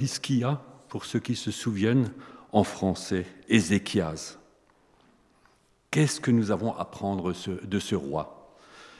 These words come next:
L'histoire, qui, je vous le préviens tout de suite, s'étale au moins sur deux chapitres de quarante versets chacun, est vraiment instructive pour nous.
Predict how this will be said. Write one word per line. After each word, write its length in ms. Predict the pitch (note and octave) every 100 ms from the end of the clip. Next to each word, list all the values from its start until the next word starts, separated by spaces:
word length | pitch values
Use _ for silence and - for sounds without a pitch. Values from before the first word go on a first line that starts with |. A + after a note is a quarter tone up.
| - _ -
L'histoire, 960 | B2 - - C3 D3 D#3 - - - - - _ _ _ _
qui, 340 | - G2 F2 - - - - _ _ - -
je 140 | F2
vous 140 | E2 E2+
le 60 |
préviens 380 | - - F#2 F#2+
tout 140 | G2
de 40 | F#2+
suite, 400 | - B2+ - - - - - -
s'étale 640 | - - B2 C3 A#2 A2+ -
au 160 | D3
moins 340 | D#3 D3 C#3 A#2
sur 280 | - A#2 F#2+
deux 180 | A#2+
chapitres 680 | A2 A#2 G#2+ - G#2 - G2
de 300 | D2+ E2 D#2+ -
quarante 380 | - E2 F2 -
versets 380 | F2+ E2+ - A#2+
chacun, 460 | - G2 C3 C#3+ - - - - - - - - - - _ _ _ _ _ -
est 320 | A2 A2 A2 - - - - -
vraiment 640 | F2+ G2 F#2 F2+ - - _ _ _ _ _ _
instructive 640 | - B2 - A#2 - A2+ F#2+
pour 220 | - F#2+
nous. 160 | E2